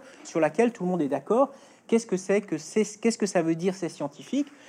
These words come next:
Pour beaucoup de gens, ça voudra dire c'est confirmé, c'est justifié, c'est établi par des méthodes, euh, irréprochables, et cetera, et cetera. Et en même temps, cette caractérisation de la bonne science, comme ce qui est cor-,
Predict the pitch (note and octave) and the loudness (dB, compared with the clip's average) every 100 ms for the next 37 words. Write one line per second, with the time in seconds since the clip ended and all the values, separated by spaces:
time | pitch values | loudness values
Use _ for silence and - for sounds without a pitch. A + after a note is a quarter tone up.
0 | - - E3+ E3+ E3+ C#3+ A#3 C4+ D#3+ D#3 | -12 0 2 2 -2 2 2 2 -2 -2
1 | D3 C#3 F#3 C4 - C#3 - A#3 - F3+ | 0 0 0 -2 -2 2 4 4 2 -2
2 | E3 F#3 - - - - - E3+ D#3 A#3 | 0 0 -2 -10 -20 -14 -2 0 0 -2
3 | - F#3 - C#3 G3+ - - - - F3+ | -4 -10 -6 -4 -4 -6 -20 -4 2 4
4 | A#3+ A#3 F#3+ E3+ A#3+ - C#3+ C#3 C3+ F3 | 4 4 2 4 0 0 0 0 0 0
5 | G3 F#3 - _ _ C#3+ C3+ - _ _ | 0 -4 -16 _ _ -2 -2 -4 _ _
6 | _ _ G3 F#3 F#3 D3 - F#3+ A3 - | _ _ 2 2 2 -2 2 0 0 -4
7 | D3+ D3+ C#3+ D#3 E3+ D3 C#3+ A#2+ - _ | -8 -6 0 2 2 0 -8 -10 -12 _
8 | - - - - - G#3 D4 D4 C#4 B3+ | -20 -20 -20 -8 4 8 10 8 6 6
9 | C4 D#4+ D#4 A#3 - - _ C#4 C#4 C4 | 4 2 2 -2 -2 -12 _ 4 6 4
10 | A#3 G3+ F#3+ F#3+ - F#3+ C#3 F3 A3 - | 2 0 0 -2 -2 -2 4 6 6 2
11 | F3+ B3 - D3 C#3 - D3 - C#3 F3+ | -2 -2 -2 -8 -8 -6 -4 -4 -4 -6